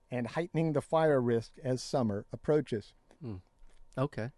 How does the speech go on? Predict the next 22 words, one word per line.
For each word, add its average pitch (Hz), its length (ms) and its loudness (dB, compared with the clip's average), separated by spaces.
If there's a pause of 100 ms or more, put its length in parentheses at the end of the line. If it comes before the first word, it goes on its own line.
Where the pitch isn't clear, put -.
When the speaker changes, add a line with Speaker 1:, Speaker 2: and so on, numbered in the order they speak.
(260)
Speaker 1:
We, 151 200 2
fortunately, 185 540 2
we 160 100 2
got 143 160 6
a - 20 2
little 147 180 2
bit 131 120 2
of 127 80 4
rain 160 220 4
last 127 300 0
night, 120 220 -2
but 127 120 -4
that's 151 260 2
not 139 220 0
gonna 120 320 0 (100)
Speaker 2:
Yeah. 101 160 -10
Speaker 1:
do 139 180 2
anything 135 380 0
for 123 120 -4
the 113 100 -2
drought. 110 380 0 (480)
Speaker 2:
Yeah. 139 80 -8